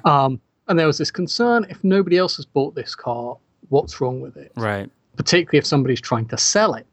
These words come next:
Speaker 1: you know, what do they know about it that I don't?
Speaker 2: Mm-hmm.
Speaker 1: I think, you know, so one concern that employers will have is if somebody's been out of work for a prolonged period of time, it suggests that a lot of other people might have looked at them and said,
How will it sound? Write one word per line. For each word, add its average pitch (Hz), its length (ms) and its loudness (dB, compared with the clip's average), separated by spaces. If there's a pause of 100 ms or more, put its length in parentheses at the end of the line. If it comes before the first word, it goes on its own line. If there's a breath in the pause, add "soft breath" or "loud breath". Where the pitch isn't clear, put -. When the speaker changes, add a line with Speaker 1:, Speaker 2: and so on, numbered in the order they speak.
Speaker 1:
you 139 80 -8
know, 131 260 -12 (240)
what 170 180 4
do 160 80 2
they 143 120 4
know 131 160 2
about 120 220 -2
it 127 80 -8
that 127 160 -12
I 117 100 -10
don't? 113 460 -10
Speaker 2:
Mm-hmm. 110 280 -8 (180)
Speaker 1:
I 190 100 2
think, 226 400 2 (160)
you 131 80 -6
know, 110 80 -14
so - 160 -2
one 180 460 2
concern 123 600 -4
that 123 220 -10
employers 120 480 -8
will 135 120 -8
have 156 460 0 (120)
is 135 340 2 (200)
if 180 120 2
somebody's 170 380 2
been 147 160 2
out 143 160 2
of 113 80 -12
work 139 340 0
for 131 260 -2
a 131 200 2
prolonged 131 440 0
period 127 300 0
of - 140 -6
time, 202 420 2 (720)
it 214 140 4
suggests 196 440 2
that 170 60 0
a 156 40 2
lot 156 240 4
of 156 100 2
other 151 220 2
people 147 320 -2
might 143 340 2
have 151 180 -6
looked 131 320 -2
at 127 120 -2
them 120 360 0 (260)
and 131 180 2
said, 135 280 2